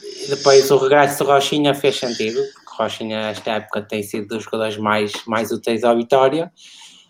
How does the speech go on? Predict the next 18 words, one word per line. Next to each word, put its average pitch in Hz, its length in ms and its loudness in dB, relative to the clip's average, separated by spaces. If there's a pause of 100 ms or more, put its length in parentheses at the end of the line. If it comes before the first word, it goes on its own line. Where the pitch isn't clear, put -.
(300)
Eh, 110 460 -2
de 123 140 0
resto 123 320 2
não 127 120 4
foi 127 260 6
assim 131 1040 2
nada 135 300 6
de 131 60 0
muito 131 200 -2
surpreendente, 147 520 2
manteve 135 560 2
o 127 140 4
esquema 127 400 0
tático, - 480 0
pelo 127 220 0
que - 100 -6
eu 117 140 0
consegui - 380 -4